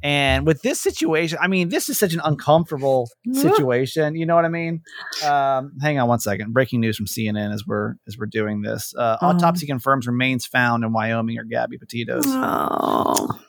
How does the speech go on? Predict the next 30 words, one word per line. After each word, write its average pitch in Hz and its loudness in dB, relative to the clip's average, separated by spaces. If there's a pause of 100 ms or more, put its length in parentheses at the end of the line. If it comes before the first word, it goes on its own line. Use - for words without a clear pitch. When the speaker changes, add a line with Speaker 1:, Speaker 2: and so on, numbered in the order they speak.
(120)
Speaker 1:
Man. 110 -4 (240)
Speaker 2:
Oh, 277 -2
I'm 262 2
so 240 0 (100)
Speaker 1:
Sad. - 2
Speaker 2:
sorry. - 2 (1160)
Speaker 1:
Such 190 -8
a 110 -2
sad 107 0
story. 101 -2
Speaker 2:
So - 2
sorry - 2
for - 0
her 214 0
family. - -2 (340)
Speaker 1:
I - -4
mean, 151 2 (100)
in, 151 0
in 220 6
a - 6
Speaker 2:
Oh. - 6
Speaker 1:
sense, 185 2
I'm 147 4
glad 113 2
it's 139 -2
her 147 0 (300)
because 110 0
at 120 -2
least 139 6
Speaker 2:
Um, 262 -2